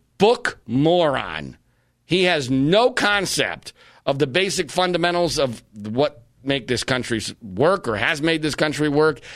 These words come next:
He does not understand basic concepts. He doesn't have facts or figures. That's part of why he lies all the time. It's not just because he's a pathological liar.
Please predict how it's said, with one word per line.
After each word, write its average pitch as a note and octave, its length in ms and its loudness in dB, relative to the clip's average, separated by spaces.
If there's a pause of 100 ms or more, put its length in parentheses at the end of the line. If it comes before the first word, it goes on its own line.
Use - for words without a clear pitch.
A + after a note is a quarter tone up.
He A#2+ 120 -4
does A#2 220 -2
not C3+ 280 -2
understand C3 840 -2
basic B2 360 -4
concepts. F3 560 0 (200)
He C3+ 120 0
doesn't C3 260 2
have A#2 280 -4 (200)
facts E3 520 -2 (160)
or B2+ 180 2
figures. F3+ 680 0 (160)
That's D#3 260 -4
part A#3+ 360 2
of F3 80 2
why D#3 300 2
he C3+ 160 -2
lies E3 440 2
all A#2+ 120 -2
the A2 80 -4
time. A2+ 300 -2
It's D#3 160 -6
not F3 220 0
just F3 260 0
because C3+ 240 -2
he's A#2+ 140 -2
a A#2+ 40 0
pathological A2 720 -2
liar. G#2+ 300 0